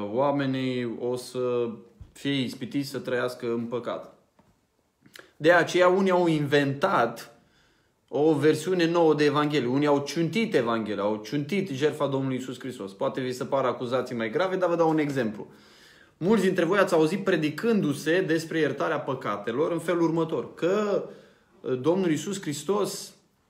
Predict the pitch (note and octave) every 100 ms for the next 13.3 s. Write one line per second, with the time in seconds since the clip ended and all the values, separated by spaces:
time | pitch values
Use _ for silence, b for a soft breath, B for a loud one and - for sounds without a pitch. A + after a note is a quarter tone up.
0 | _ - C3 D3 F3+ A3+ D3+ C#3 C3 C3+
1 | D#3 D#3+ C#3 C#3 D3+ C#3+ C3 C3+ C3+ G2
2 | G2 C#3 C#3 C#3 C3+ E3 D3+ D3 C3+ D3
3 | D#3 C3+ C#3 D#3 D#3 D3 C#3+ C3+ D#3 D3
4 | D#3+ D#3 D3+ D#3 D#3 - - F#3 E3+ C#3+
5 | C3 D3 F#3+ - B B - D3 C#3+ C#3+
6 | C#3 D3 E3 F3 E3 D#3 D#3 D#3 C#3+ D3+
7 | C#3+ D3 C#3 A2+ A#2+ E3 E3 D#3+ F#3+ F3
8 | C3+ B2 A#2 - B2+ E3+ G3 G3 B B
9 | B B B D#3 E3+ F#3 E3+ D3+ F#3 D#3+
10 | D#3+ D3 C#3 B2+ C3 C3 - A#3+ F#3+ F3
11 | A3+ G#3 F3 F3 C#4 G#3+ F#3+ E3 E3+ E3+
12 | F3+ A3 G3+ - F3+ F3+ E3+ E3+ E3+ D#3
13 | A2 - -